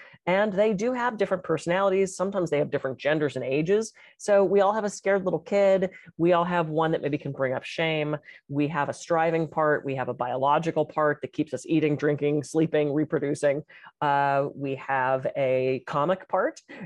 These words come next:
You know, we all have a little jester character. And I like to use, you know, if you've ever seen Friends, and I think everybody by this point on the, in the universe has seen Friends,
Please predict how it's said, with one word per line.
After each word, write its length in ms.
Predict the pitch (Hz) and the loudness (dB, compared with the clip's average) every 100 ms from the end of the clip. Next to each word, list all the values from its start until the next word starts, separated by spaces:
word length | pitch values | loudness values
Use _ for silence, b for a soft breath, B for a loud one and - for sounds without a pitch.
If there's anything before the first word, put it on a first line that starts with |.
| - | -6
You 80 | 147 | -2
know, 120 | 147 | 0
we 140 | 156 | 2
all 120 | 151 175 | 4 2
have 220 | 185 202 | 2 0
a 40 | |
little 200 | 185 196 | 0 0
jester 380 | 190 175 165 160 | 0 0 0 -4
character. 580 | - 143 135 - 143 - - | 0 0 0 -2 -6 -6 -8
And 280 | 156 151 151 | -8 -4 0
I 80 | |
like 240 | 147 143 - | 2 2 0
to 100 | 143 | -2
use, 300 | 143 143 135 | -2 -2 0
you 60 | |
know, 60 | 139 | 0
if 100 | - | 2
you've 140 | 151 | 0
ever 260 | 143 147 156 - | 2 0 0 0
seen 300 | 180 196 202 | 0 2 0
Friends, 520 | - 247 165 190 190 | 0 2 2 2 2
and 80 | 139 | 0
I 60 | |
think 200 | 147 143 - | 0 -4 -2
everybody 320 | 156 151 143 | 0 2 2
by 160 | 139 160 | 2 2
this 220 | 175 - | 0 -2
point 280 | - 170 151 | 0 2 2
on 80 | 131 | 0
the, 80 | 120 - | -2 -2
in 120 | 165 | 0
the 80 | 160 | 2
universe 420 | 165 196 160 151 | 4 4 4 2
has 120 | 147 - | 0 -6
seen 180 | 139 | -6
Friends, 420 | 135 185 160 147 | -2 0 0 -2